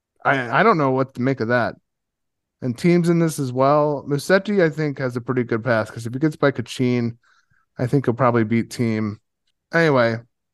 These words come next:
I like Musetti to probably outlast Thiem or the other people in his bracket. Or it could be Molchan. Molchan is a sneaky play here, though, too. So I don't know if you have any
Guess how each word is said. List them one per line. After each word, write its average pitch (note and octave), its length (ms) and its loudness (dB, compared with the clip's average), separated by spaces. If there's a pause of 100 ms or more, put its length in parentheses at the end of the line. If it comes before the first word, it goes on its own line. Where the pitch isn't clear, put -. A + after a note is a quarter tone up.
(280)
I E3 140 2
like F3 220 4 (340)
Musetti C3 480 2
to C3+ 80 -4
probably A2+ 340 0
outlast A2 420 -2
Thiem A2 360 -6
or G2+ 220 0
the G#2 160 -2
other G#2 340 -2 (240)
people G2+ 300 -4
in G2+ 80 -2
his G2+ 140 -6
bracket. F#2+ 460 -2 (140)
Or A#2+ 120 -2
it A2+ 60 -4
could E3 160 -2
be C3 80 0
Molchan. G#2+ 540 0
Molchan A#3 480 2
is D3+ 180 0
a C#3+ 60 0
sneaky C3+ 380 -2
play A#2 300 2
here, A#2 200 0
though, A2 200 -2
too. G#2+ 380 -2 (400)
So G#2+ 300 0
I C3+ 80 2
don't C3+ 120 2
know G#2+ 180 0
if G#2+ 120 -6
you A#2+ 60 0
have A2+ 120 -2
any G#2 280 -4